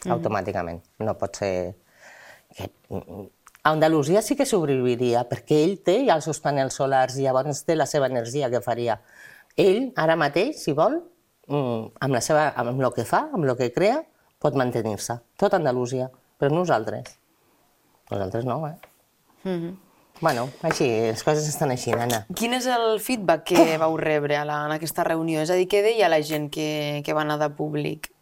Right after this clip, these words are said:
Speaker 2: La gent va demanar moltíssim. La gent va demanar que, bueno, que quina seria la solució. La solució nosaltres no la tenim. Nosaltres, lo que nosaltres veiem és que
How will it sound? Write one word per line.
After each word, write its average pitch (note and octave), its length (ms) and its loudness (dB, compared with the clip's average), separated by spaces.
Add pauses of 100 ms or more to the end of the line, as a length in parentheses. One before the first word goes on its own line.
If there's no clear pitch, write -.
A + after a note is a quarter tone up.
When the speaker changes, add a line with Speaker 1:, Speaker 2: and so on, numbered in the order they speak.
(680)
Speaker 2:
La C3 80 4
gent C3 200 0
va E3+ 80 2
demanar B2+ 320 -2
moltíssim. A#2 520 -4
La G#2 140 -4
gent A2+ 220 -2
va C3 80 0
demanar C#3 380 -2
que, F3 120 -2
bueno, C#3 260 -4
que A#2 160 -12
quina B2 320 -2
seria C#3 280 0
la D3 100 0
solució. A#2+ 460 -10
La G2 100 -12
solució - 420 -12
nosaltres C3+ 440 -6
no D#3+ 100 -4
la B2+ 120 -4
tenim. A#2 300 -8 (640)
Nosaltres, A#2 460 -4
lo A2+ 160 -4
que G2+ 100 -6
nosaltres A2 520 -4
veiem D3 320 -2
és A#2 360 -8 (140)
que G#2 120 -6